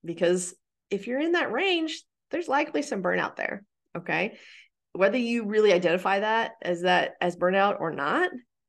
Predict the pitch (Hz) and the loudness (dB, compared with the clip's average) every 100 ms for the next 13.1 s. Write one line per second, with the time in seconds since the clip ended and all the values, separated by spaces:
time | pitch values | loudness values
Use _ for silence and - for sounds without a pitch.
0 | _ _ _ _ - - - - 233 269 | _ _ _ _ -12 -10 -8 -6 -6 -4
1 | 262 254 247 - - - - - 165 - | -2 0 -2 -4 -12 -14 -10 -6 -6 -6
2 | - - - - _ - 185 180 165 - | -14 -20 -20 -20 _ -4 0 0 -2 -10
3 | - - 226 269 294 294 269 277 311 294 | -20 -16 -8 -4 -2 -2 -2 -2 -4 -4
4 | - 247 240 233 254 262 - 247 254 240 | -2 0 0 0 -4 -4 -6 -4 -4 -4
5 | 220 226 269 170 196 180 - - 180 233 | -2 -2 -2 -2 -2 -2 -4 -8 -4 0
6 | 226 190 175 151 190 202 202 196 170 175 | 0 0 -2 -4 -4 -4 -6 -6 -8 -8
7 | 185 175 151 165 170 156 151 160 196 220 | -10 -8 -4 -4 -4 -4 -4 -2 -2 -4
8 | 202 - 139 147 - - - - _ _ | -8 -4 -4 -2 -6 -8 -18 -20 _ _
9 | _ _ _ 165 165 180 - _ _ _ | _ _ _ -10 -8 -8 -12 _ _ _
10 | _ 160 160 156 156 151 _ _ _ 180 | _ -8 -6 -4 -8 -12 _ _ _ -8
11 | 175 175 180 - _ _ _ _ - - | -2 -2 -4 -10 _ _ _ _ -16 -16
12 | - 196 214 202 - 254 285 214 185 180 | -12 -4 -2 0 2 4 4 6 6 6